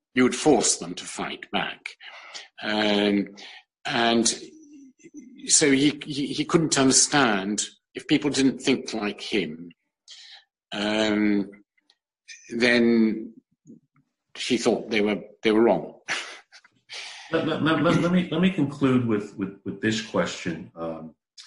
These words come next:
Speaker 2: Jew-, Jewish tradition tells the story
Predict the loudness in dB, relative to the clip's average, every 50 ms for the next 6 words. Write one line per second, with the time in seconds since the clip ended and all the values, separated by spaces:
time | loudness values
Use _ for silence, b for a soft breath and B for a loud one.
0 | B B B _ _ _ _ _ _ _ -2 0 2 2 2 0 -2 -8 -6 -2
1 | 0 2 2 2 0 -2 -4 -8 -10 -12 -8 -6 -6 -4 -2 -2 0 0 0 0
2 | -2 -4 -4 -4 -8 -12 -16 _ _ _ -4 -2 0 0 0 0 -2 -4 -6 -8
3 | -6 -6 -6 -4 -2 0 0 0 0 -2 -4 -8 -12 -16